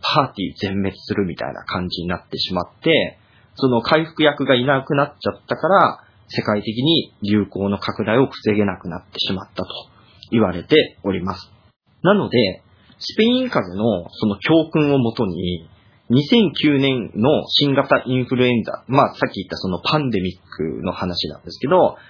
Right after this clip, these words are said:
パンデミックの時には、えー、インフルエンザワクチンっていうのを品薄になるんじゃねえかと、めちゃくちゃ言われていたために、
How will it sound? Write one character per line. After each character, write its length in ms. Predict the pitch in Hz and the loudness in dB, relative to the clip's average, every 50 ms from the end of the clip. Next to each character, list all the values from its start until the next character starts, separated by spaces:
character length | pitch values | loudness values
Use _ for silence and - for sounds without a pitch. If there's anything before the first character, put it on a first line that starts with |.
| - _ - | -20 _ -2
パ 120 | - 156 | 0 0
ン 40 | 135 | 0
デ 80 | 117 | 2
ミ 180 | 110 104 101 - - | 0 -2 -2 -4 -4
ッ 20 | |
ク 80 | - 95 | -4 -4
の 100 | 95 87 | -4 -2
時 260 | - 135 - - 120 | -2 -4 -2 -2 -4
に 140 | 120 131 139 | -4 -2 -2
は、 420 | 151 185 208 190 151 - - - _ _ _ - - _ _ | 0 2 4 4 4 2 0 -8 _ _ _ -20 -20 _ _
え 40 | - | -2
ー、 20 | 113 101 98 98 95 92 101 - - | 0 0 2 0 0 -2 -2 0 2
イ 100 | 143 165 | 2 2
ン 60 | 175 | 2
フ 100 | 170 175 | 2 0
ル 100 | 175 170 | 0 2
エ 40 | 165 | 2
ン 80 | 156 | 0
ザ 80 | 139 120 | 0 0
ワ 180 | 104 127 135 | 0 0 0
ク 100 | - - | -2 -6
チ 220 | - - 92 85 71 | -10 -10 -10 -12 -12
ン 40 | - | -10
っ 20 | |
て 100 | - 92 | -6 -6
い 80 | 92 92 | -4 -4
う 40 | |
の 140 | 87 85 90 101 | -4 -4 0 2
を 360 | 127 151 139 101 80 - - _ _ _ _ _ _ _ | 4 4 4 2 0 -2 -6 _ _ _ _ _ _ _
品 360 | - - - - 151 185 208 202 | -4 -2 0 2 4 4 4 4
薄 200 | 196 196 - 190 | 2 2 0 0
に 120 | 180 165 | 0 2
な 120 | 165 170 | 0 -2
る 120 | 151 131 101 | -4 -4 -4
ん 60 | 90 | -4
じ 100 | - 80 | -6 -6
ゃ 40 | 80 | -6
ね 160 | 87 85 82 | -6 -8 -8
え 40 | 85 | -8
か 100 | - - | -12 -14
と、 260 | - - - - - _ _ | -14 -14 -14 -16 -20 _ _
め 100 | - 98 | -4 -2
ち 100 | 90 - | -2 -2
ゃ 40 | 110 | -4
く 60 | - | -2
ち 80 | - 113 | 0 0
ゃ 20 | 110 | 2
言 80 | 104 | 2
わ 100 | 110 110 | 2 2
れ 80 | 104 104 | 2 0
て 120 | - - | -4 -4
い 80 | 104 98 | -4 -4
た 80 | - 104 | -6 -8
た 180 | - - 113 | -6 -4 -2
め 140 | 107 113 98 | -2 -2 -2
に、 380 | 90 104 139 151 117 90 - | -2 -2 0 0 0 -2 -4